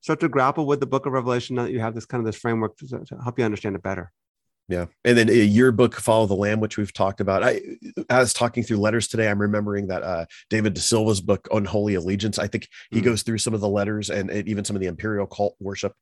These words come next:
Speaker 1: Yeah,
Speaker 2: uh, things
Speaker 1: well,
Speaker 2: that
Speaker 1: he
Speaker 2: we,
Speaker 1: does
Speaker 2: we,
Speaker 1: that a
Speaker 2: we
Speaker 1: great,
Speaker 2: touched
Speaker 1: great
Speaker 2: on
Speaker 1: job.
Speaker 2: tonight. So, and that's a good layman's level, uh, book. It's not overly scholarly. Fun being able to get together with you guys. I hope you guys are appreciating what's happening here. Check out Rob's blog on Patheos.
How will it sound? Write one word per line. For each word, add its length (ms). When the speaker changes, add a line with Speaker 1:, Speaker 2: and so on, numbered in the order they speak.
Speaker 1:
Yeah, 220
Speaker 2:
uh, 40
things 240
Speaker 1:
well, 80
Speaker 2:
that 60
Speaker 1:
he 40
Speaker 2:
we, 120
Speaker 1:
does 80
Speaker 2:
we, 80
Speaker 1:
that 60
a 20
Speaker 2:
we 60
Speaker 1:
great, 120
Speaker 2:
touched 200
Speaker 1:
great 80
Speaker 2:
on 40
Speaker 1:
job. 60
Speaker 2:
tonight. 220
So, 140
and 80
that's 100
a 60
good 260
layman's 480
level, 420
uh, 220
book. 260
It's 140
not 160
overly 320
scholarly. 580
Fun 160
being 160
able 140
to 60
get 120
together 240
with 120
you 80
guys. 320
I 80
hope 200
you 80
guys 320
are 260
appreciating 720
what's 240
happening 320
here. 280
Check 220
out 200
Rob's 360
blog 440
on 120
Patheos. 760